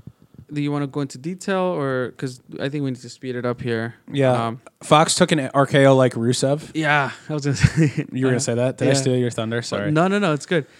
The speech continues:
Speaker 1: 'Cause I, I ju-, we had just mentioned last week where I'm like, "I love how Rusev takes the R K O."
Speaker 2: Yeah, and he did that.
Speaker 1: And he did that, yeah.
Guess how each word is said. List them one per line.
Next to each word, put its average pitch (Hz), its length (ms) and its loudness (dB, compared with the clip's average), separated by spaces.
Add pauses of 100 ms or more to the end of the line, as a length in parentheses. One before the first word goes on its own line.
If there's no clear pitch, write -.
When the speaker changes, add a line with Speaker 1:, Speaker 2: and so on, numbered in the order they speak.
(320)
Speaker 1:
'Cause 147 100 -4
I, 147 220 4
I 147 60 4
ju-, 147 160 -8
we 151 180 -4
had 147 120 2
just 135 200 -2
mentioned 131 480 -2
last 123 300 -2
week 131 260 -4
where 117 340 -4
I'm 110 100 -6
like, 110 260 -8
"I 120 100 -6
love 123 220 -4
how 123 120 -4
Rusev 127 360 -6
takes 120 200 -8
the 117 120 -6
R 113 100 -4
K 117 200 -6
O." 143 220 -6
Speaker 2:
Yeah, 127 140 2
and 117 100 2
he 113 60 0
did 117 160 -2
that. 113 180 -2
Speaker 1:
And 135 140 2
he 135 100 0
did 127 240 -4
that, 113 260 -4
yeah. 117 280 -6